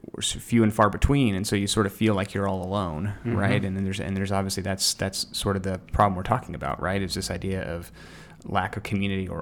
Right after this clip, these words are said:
Speaker 1: or, um, lack of connectedness, right? And so anytime, you know, I think as leaders we can help the people we're leading find connectedness with others, right? Otherwise, you know, loneliness just becomes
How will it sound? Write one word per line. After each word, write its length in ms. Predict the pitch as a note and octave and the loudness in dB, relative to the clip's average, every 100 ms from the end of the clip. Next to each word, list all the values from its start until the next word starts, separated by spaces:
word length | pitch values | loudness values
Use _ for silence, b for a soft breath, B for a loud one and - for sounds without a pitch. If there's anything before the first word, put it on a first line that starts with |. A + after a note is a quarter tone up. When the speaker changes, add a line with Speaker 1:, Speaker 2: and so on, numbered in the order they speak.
| - | -6
Speaker 1:
or, 320 | E2 E2 - - | -6 -8 -10 -10
um, 380 | F#2 E2+ F#2 G#2+ - - | -10 -10 -10 -14 -12 -4
lack 240 | G2 A2 | -2 -2
of 120 | G2 | -6
connectedness, 800 | - G2 G#2 A2 G2 F#2+ - - - - - - | -4 -2 0 0 0 -2 -2 -4 -8 -20 -20 -8
right? 300 | - F2+ - | -6 -6 -6
And 160 | F#2+ F#2 | -8 -4
so 320 | - F#2+ F#2 | -2 0 0
anytime, 600 | F#2+ F#2 G2 F#2 F2+ F2+ B B B B B | -4 -2 -2 0 -2 -6 B B B B B
you 140 | - F2+ | -8 -6
know, 140 | F2 | -4
I 80 | E2+ | -4
think 240 | - F#2+ - | -4 -6 -6
as 140 | F#2+ F#2 | -8 -4
leaders 340 | G2 F#2+ F#2+ | -2 -2 -4
we 60 | F#2+ | -6
can 120 | - | -6
help 300 | F#2+ G2 - - - b b b _ _ | -2 -2 -2 -6 -10 b b b _ _
the 80 | - | -4
people 380 | - A#2 G#2 | 0 0 2
we're 160 | F#2+ F#2+ | 0 -2
leading 600 | F#2+ A2+ G#2 F#2 A2 B2+ b b | 0 2 2 0 -2 -2 b b
find 480 | - - A2 G#2 G2 | -2 4 6 6 2
connectedness 720 | - G2+ G#2+ - G#2 F#2+ - | -2 0 0 -2 -6 -4 -4
with 120 | F2+ | -2
others, 500 | G2 G2 A1 G2+ - - - | -2 -2 -4 -6 -6 -8 -10
right? 180 | G2 G2 | -8 -6
Otherwise, 480 | G2 G2 F2+ - - | -6 -8 -10 -12 -10
you 80 | |
know, 80 | F#2+ | -8
loneliness 480 | F#2+ F#2+ F#2+ F#2+ F#2+ | -4 -2 -2 -2 -4
just 140 | G2+ | -4
becomes 480 | - G2 F#2+ F2 - | -4 -2 -2 -2 -8